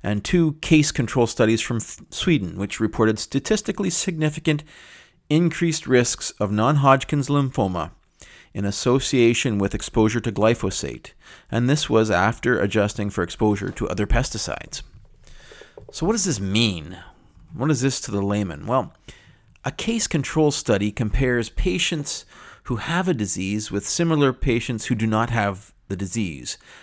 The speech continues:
and the doctors try to look back retrospectively, uh, through questionnaires and, uh, life history to try to compare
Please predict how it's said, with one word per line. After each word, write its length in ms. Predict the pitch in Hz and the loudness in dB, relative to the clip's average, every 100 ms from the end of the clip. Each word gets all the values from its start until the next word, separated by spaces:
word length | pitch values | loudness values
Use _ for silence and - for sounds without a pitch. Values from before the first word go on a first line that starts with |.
| - | -14
and 120 | 98 | -8
the 60 | 104 | -4
doctors 500 | 123 139 147 143 127 | -2 -2 -2 -4 -4
try 240 | - 135 | -4 -2
to 80 | 104 | 0
look 300 | 120 170 - | 0 -2 -4
back 300 | 131 120 - | -8 -6 -4
retrospectively, 1120 | 117 170 180 156 - 165 - 104 98 98 98 - - - | -2 -2 0 0 2 0 2 -2 0 -2 -4 -12 -20 -12
uh, 100 | 92 | -10
through 180 | - 117 | -8 -6
questionnaires 1000 | - 131 - 139 123 107 95 98 101 - | -4 -4 -2 0 0 2 0 0 -2 -6
and, 480 | - 98 92 90 98 - - - | -6 -6 -4 -6 -10 -18 -20 -14
uh, 420 | - 98 92 90 90 - 107 - - | -6 -4 -2 -2 -6 -10 -14 -14 -8
life 320 | 104 117 135 | 0 2 2
history 380 | - 127 - 90 | -2 -4 -4 -8
to 100 | 90 | -6
try 260 | - 143 147 | -4 -2 -2
to 120 | 147 | -2
compare 800 | 147 110 - - 156 147 139 | -4 -4 -2 0 4 4 4